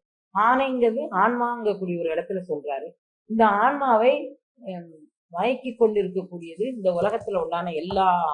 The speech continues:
ஆற்றலும் இந்த ஆன்மாவை மயக்கி கொண்டிருக்கின்றன. அந்த ஆன்ம மயக்கில் நாம இழு-, ஆ, நாம இழுபட்டு அங்கு இங்கும் ஓடிக்கொண்டிருந்தோம்னா, இந்த ஆன்ம மயக்கில இருந்து நம்மளை விடுபட்டு கொண்டுட்டு போறது எதுன்னா,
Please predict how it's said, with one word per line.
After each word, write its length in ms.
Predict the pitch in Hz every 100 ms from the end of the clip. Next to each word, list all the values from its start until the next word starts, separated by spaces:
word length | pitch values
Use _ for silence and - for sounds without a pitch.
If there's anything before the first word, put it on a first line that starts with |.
| 156
ஆற்றலும் 460 | 185 196 180 220
இந்த 160 | 247 185
ஆன்மாவை 520 | 175 202 214 196 202
மயக்கி 360 | 170 175 208 -
கொண்டிருக்கின்றன. 600 | 185 151 143 139 - - _ _ _ _ _ _
அந்த 240 | 240 247
ஆன்ம 440 | 208 240 302 302
மயக்கில் 480 | 254 233 233 - 220
நாம 340 | 190 196 196 165
இழு-, 480 | 170 185 202 196 _ -
ஆ, 480 | 160 160 160 160 - _ _ _
நாம 540 | 196 208 202 185 175 170
இழுபட்டு 680 | 160 - 220 269 240 - 294
அங்கு 380 | 254 226 247
இங்கும் 420 | 247 247 262 220 226
ஓடிக்கொண்டிருந்தோம்னா, 880 | 233 202 180 160 156 147 151 196 226 _ _
இந்த 160 | 220 226
ஆன்ம 520 | 208 247 294 277 214
மயக்கில 360 | 226 262 269 233
இருந்து 280 | 190 208
நம்மளை 300 | 254 214 208
விடுபட்டு 640 | 208 240 262 180 247 - - _ _ _ _ _ 208 -
கொண்டுட்டு 340 | 285 330 277
போறது 220 | 240 233 208
எதுன்னா, 400 | 185 214 196